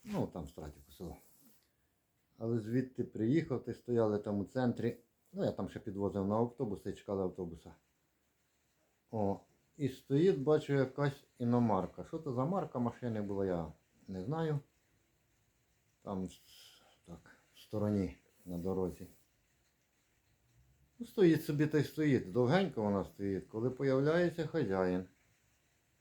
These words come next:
Правда, хазяїн був під мухою, ну то вже до цього не відноситься.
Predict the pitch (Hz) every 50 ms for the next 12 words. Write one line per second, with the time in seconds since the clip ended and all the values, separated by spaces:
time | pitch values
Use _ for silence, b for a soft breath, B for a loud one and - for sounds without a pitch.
0 | _ _ _ _ _ _ _ _ _ _ _ _ _ _ _ _ _ _ _ 101
1 | 101 98 95 98 - - 98 90 101 98 95 92 90 92 87 - 92 87 98 123
2 | 151 147 - 131 123 117 117 117 117 - 123 117 98 92 98 90 82 80 80 85
3 | 87 87 85 82 95 95 - - 98 87 92 90 85 87 87 87 82 - - 92
4 | - - 80